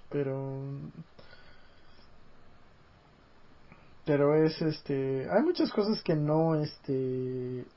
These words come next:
sé de Natsume. La mayoría porque me han, este, decepcionado mucho recientemente con sus productos de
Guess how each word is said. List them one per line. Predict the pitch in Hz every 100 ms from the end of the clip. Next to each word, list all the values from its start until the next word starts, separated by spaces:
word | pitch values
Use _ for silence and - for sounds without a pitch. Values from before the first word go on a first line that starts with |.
| 117 -
sé | 156 151
de | 151 143 135 135 -
Natsume. | 147 139 - - 170 247 311 - - - - - - - - -
La | 170
mayoría | 165 170 175 202 233 226
porque | 180 - 165
me | 160 160
han, | 165 170
este, | 175 170 - 151 139 135 135
decepcionado | 139 151 - 151 151 151 147 139 131 127 131 - - - - - - - - - - - -
mucho | 160 170 - 175
recientemente | 147 - 151 151 143 139 139
con | 131
sus | - 131
productos | 127 131 139 - 214 208
de | 147 131 127 127